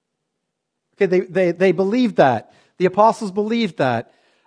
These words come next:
Uh, th-, they believed it when they, they took a tomb, right? And, and they put him in it, and then it was sealed. Th-,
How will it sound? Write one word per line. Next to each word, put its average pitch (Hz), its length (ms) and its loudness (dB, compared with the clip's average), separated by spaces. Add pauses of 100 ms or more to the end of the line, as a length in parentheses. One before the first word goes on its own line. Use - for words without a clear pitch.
Uh, 165 260 0
th-, 185 260 -6
they 190 180 2
believed 202 420 -2
it 226 80 2
when 208 160 -2
they, 202 160 2
they 190 220 0 (360)
took 226 140 -6
a 196 40 -4
tomb, 190 580 0 (140)
right? 202 260 4
And, 196 160 -2
and 190 160 0
they 180 100 0
put 220 320 -2
him 226 60 0
in 247 100 2
it, 208 120 -2
and 185 200 -2
then 196 120 0
it 208 60 -2
was 202 120 -4
sealed. 196 480 0 (260)
Th-, 208 140 2